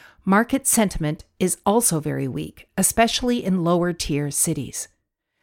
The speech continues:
There have also been reports that Yulin's biggest developer, Guangxi Zhongding, has abandoned unfinished projects and that the company's offices are largely deserted,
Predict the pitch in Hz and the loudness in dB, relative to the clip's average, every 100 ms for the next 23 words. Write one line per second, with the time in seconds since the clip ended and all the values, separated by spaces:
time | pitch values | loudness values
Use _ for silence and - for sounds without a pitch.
0 | _ - 202 208 220 269 - 269 233 185 | _ 2 4 6 6 6 4 2 0 0
1 | - 147 143 - 165 - - 269 233 156 | 0 -2 -2 -2 -2 -2 2 2 4 0
2 | 147 160 - - 233 220 - 170 175 208 | 0 -4 -6 0 2 2 0 0 2 0
3 | - - - - _ 156 127 139 - 196 | -2 -6 -10 -14 _ -2 -2 -4 -2 0
4 | 196 202 - 240 233 233 190 151 - 170 | 0 -4 0 4 4 4 0 -4 -4 -4
5 | - _ _ _ - 202 190 - _ 202 | -6 _ _ _ 2 2 2 -4 _ -4
6 | 196 214 233 247 269 247 - 214 - 185 | 2 4 6 4 4 0 0 0 0 -2
7 | 156 - - 160 160 175 - - _ - | -2 -4 -2 -2 -2 -4 -4 -8 _ -2
8 | 175 170 - - 240 254 254 240 - 175 | 0 0 -4 -2 0 2 2 0 0 0
9 | 170 180 190 175 - 165 156 170 196 196 | 0 -2 -2 -2 -2 0 2 4 2 0
10 | - 202 190 175 156 123 104 | 0 0 2 2 0 -2 -8